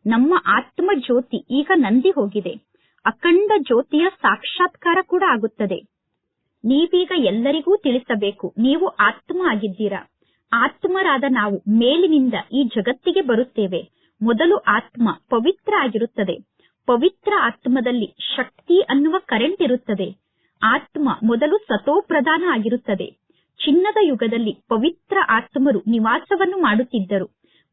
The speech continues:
ಪುನಃ ಆ ಪವಿತ್ರ ಆತ್ಮರೇ ಅಪವಿತ್ರ ಆತ್ಮರಾಗಬೇಕು. ಯಾವಾಗ ಎಲ್ಲರೂ ಅಪವಿತ್ರ ಆತ್ಮರಾಗುತ್ತಾರೋ, ಆಗ ಪುನಃ ಪರಮಾತ್ಮ ತಂದೆಯನ್ನು ಕೂಗಿ ಕರೆಯುತ್ತಾರೆ.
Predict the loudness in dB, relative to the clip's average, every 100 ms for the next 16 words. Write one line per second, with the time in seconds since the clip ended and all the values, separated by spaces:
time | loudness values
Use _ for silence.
0 | 0 2 2 0 -2 -2 -2 -2 0 -2
1 | -2 -4 -4 -2 0 -2 -2 -2 0 -4
2 | -10 _ _ -4 -2 0 0 0 0 -2
3 | 0 -2 -4 -4 -2 -2 -2 -2 -4 -6
4 | -12 -18 _ _ _ _ _ -4 0 0
5 | 0 -2 -2 -6 -4 -2 0 2 2 2
6 | 0 0 0 0 0 -2 -2 -2 -2 -2
7 | 0 -2 -6 -4 -4 -4 -8 _ _ _
8 | -4 -2 0 0 0 0 0 -2 -8 -10
9 | -4 -2 0 0 -2 -4 -8 -2 2 2
10 | 2 0 -2 -2 -2 0 0 0 -2 -2
11 | -4 -4 -4